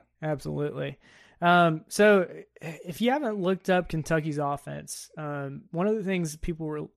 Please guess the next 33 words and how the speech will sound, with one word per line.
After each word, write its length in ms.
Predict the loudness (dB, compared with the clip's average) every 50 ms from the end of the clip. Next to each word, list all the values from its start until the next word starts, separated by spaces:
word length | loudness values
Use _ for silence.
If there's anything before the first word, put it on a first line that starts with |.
| -20 -14 -8
obviously 360 | -6 -6 -6 -6 -8 -10 -6
talking 240 | -4 -4 -4 -4 -4
about 180 | -6 -6 -6 -6
in 60 | -6
the 60 | -6
offseason 600 | -4 -4 -4 -6 -6 -8 -8 -6 -6 -6 -8 -8
was 240 | -6 -6 -8 -8 -12
Joey 280 | -8 -4 -2 -2 -2 0
Gatewood, 500 | 0 -2 -2 -2 -4 -8 -12 -14 -14 -16 _ _ _ -14 -12 -10
because 320 | -8 -8 -8 -8 -8 -10
he, 260 | -10 -10 -10 -10 -12 -16 _ _ _ _ _ _ _ -10
uh, 200 | -6 -6 -4 -2
left 280 | 2 2 2 4 6
Auburn's 360 | 6 6 6 6 4 0 -2 -4
team 180 | -4 -4 -4
in 60 | -4
the 80 | -4 -4
middle 240 | -4 -4 -2 -2 -4
of 60 | -2
last 400 | -4 -4 -4 -4 -6 -6 -8 -10
year, 320 | -8 -6 -6 -6 -6 -8 -12 -16 -20 _ _ _ _
um, 220 | -10 -10 -8 -10 -8
transferred 500 | -4 -2 -2 -2 -2 -4 -4 -4 -4 -4
to 80 | -4
Kentucky, 680 | -6 -6 -6 -2 -2 -2 -2 -2 -4 -6 -6 -6 -8 -10 _ _ _ _ _ _ _
um, 460 | -8 -6 -6 -4 -4 -6 -6 -8 -12 -16 _ _ _ _ _ _ _ -8
and 180 | -6 -4 -2
whether 160 | 0 2 2
or 60 | 2 2
not 160 | 2 2 0
he's 180 | -2 -4 -4
gonna 140 | -4 -4 -4
play 320 | -2 -2 -2 -2 -2 -4